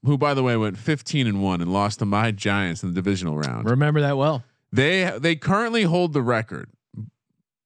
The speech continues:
Speaker 1: two hundred ninety-nine passing yards per game,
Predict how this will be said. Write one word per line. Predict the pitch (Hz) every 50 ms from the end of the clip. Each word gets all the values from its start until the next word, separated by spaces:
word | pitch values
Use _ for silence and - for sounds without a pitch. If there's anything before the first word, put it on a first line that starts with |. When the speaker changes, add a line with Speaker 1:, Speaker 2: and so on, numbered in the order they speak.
| _ _ _ _ _ _ -
Speaker 1:
two | - - 220 233
hundred | 233 220 214 190 151
ninety-nine | 135 131 131 143 151 151 143 139 131 123 113
passing | - 110 131 120 123 123 - - 123 113
yards | 110 107 104 101 98 -
per | - 117 104 92
game, | 82 80 73 60 - - - -